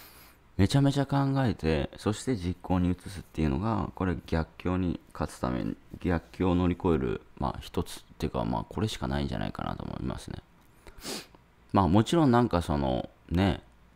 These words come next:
あの、考えず宝くじ当たったらね、なんか大当たりしたっていう人いるかもしれないですけど、まあ、それの確率に比べると、多分めちゃくちゃ考えて実行した方の確率の方が、まあ、その、その場を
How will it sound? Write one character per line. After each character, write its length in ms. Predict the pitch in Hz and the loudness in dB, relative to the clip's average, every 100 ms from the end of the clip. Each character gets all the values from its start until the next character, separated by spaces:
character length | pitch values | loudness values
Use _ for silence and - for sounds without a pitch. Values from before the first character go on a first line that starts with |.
| - - _ _ _ | -20 -20 _ _ _
あ 180 | 65 73 | -2 0
の、 100 | 73 | -2
考 300 | - 87 104 117 | 2 2 4 4
え 60 | |
ず 140 | 90 73 | 4 2
宝 280 | 71 95 98 | 0 0 0
く 80 | 98 | 0
じ 80 | 69 | -2
当 60 | |
た 120 | - | -2
っ 60 | 71 | -4
た 120 | - 71 | -2 -2
ら 100 | 58 | 0
ね、 240 | 52 58 - - - | -4 -6 -10 -20 -10
な 80 | 69 | -6
ん 80 | 71 | -4
か 80 | 69 | -2
大 140 | 71 | 0
当 80 | 87 | 0
た 120 | 92 | 2
り 100 | 73 | 0
し 60 | - | -2
た 80 | - | -8
っ 40 | |
て 140 | - | -6
い 60 | 58 | -8
う 40 | |
人 300 | - - - - - - - - - | -2 -2 -2 -10 -20 -20 -20 -20 -8
い 60 | - | -2
る 80 | 90 | 0
か 140 | 90 | 0
も 80 | 65 | -2
し 120 | - | -4
れ 60 | 53 | -6
な 140 | 50 | -6
い 20 | |
で 60 | 50 | -8
す 80 | - | -8
け 100 | 50 | -8
ど、 300 | - 57 50 - - - - _ _ _ _ - _ - | -6 -6 -8 -12 -20 -20 -20 _ _ _ _ -20 _ -4
ま 220 | 67 64 | -4 -4
あ、 40 | - | -8
そ 180 | - 101 | 2 4
れ 60 | |
の 80 | 120 | 4
確 260 | - 123 127 | 0 0 0
率 180 | 131 | 2
に 100 | 135 | 0
比 100 | 131 | 2
べ 200 | 131 127 | 0 0
る 100 | 117 | -2
と、 380 | - - 90 62 - - - - | 0 2 4 2 -6 -20 -20 -8
多 120 | - | -2
分 180 | - 87 | 2 2
め 120 | 92 | 2
ち 60 | 139 | 0
ゃ 60 | |
く 60 | 131 | -2
ち 60 | |
ゃ 60 | 139 | -2
考 280 | 147 143 147 | 0 2 2
え 80 | 127 | 0
て 120 | 76 | 0
実 220 | 78 82 | -2 -4
行 180 | - 95 | 0 -2
し 100 | - | 2
た 120 | 95 | 0
方 300 | 98 101 95 | 2 0 2
の 160 | 98 92 | 0 0
確 280 | 92 - | -2 -2
率 200 | - - | -4 -2
の 140 | 120 131 | -2 0
方 220 | 139 139 | -2 -2
が、 280 | 156 143 - - - - - | 0 0 -2 -10 -20 -20 -6
ま 80 | 156 | -2
あ、 40 | 123 | 0
そ 140 | 110 | 2
の、 200 | 104 98 | 2 0
そ 140 | - | 0
の 120 | 117 110 | 0 2
場 120 | 117 | 2
を 180 | 107 | 0